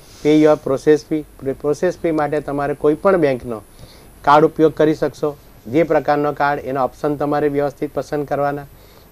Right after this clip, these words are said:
એ પસંદ કરો એટલે અંદર સોળ ડિજિટનો number છે નાખશો, ઓ ટી પી આપશે. ઓ ટી પી એટલે one time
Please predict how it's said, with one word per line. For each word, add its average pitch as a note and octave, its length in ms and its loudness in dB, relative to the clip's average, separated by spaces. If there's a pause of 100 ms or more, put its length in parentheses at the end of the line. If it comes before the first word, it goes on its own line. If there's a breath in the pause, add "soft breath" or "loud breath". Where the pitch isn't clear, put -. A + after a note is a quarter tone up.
એ C#3 60 -4
પસંદ D#3 400 2
કરો D#3 180 2
એટલે C#3+ 140 0
અંદર C#3 160 -2
સોળ D3+ 260 0
ડિજિટનો C#3+ 300 -4
number C#3 280 -2
છે B2+ 140 -6
નાખશો, C3 500 -4 (460 soft breath)
ઓ C#3 100 0
ટી F#3 160 4
પી F3 220 4
આપશે. D#3+ 300 4
ઓ D#3+ 60 6
ટી F3+ 160 0
પી E3 140 -2
એટલે D3+ 220 4
one C#3+ 240 -2
time C#3+ 360 -4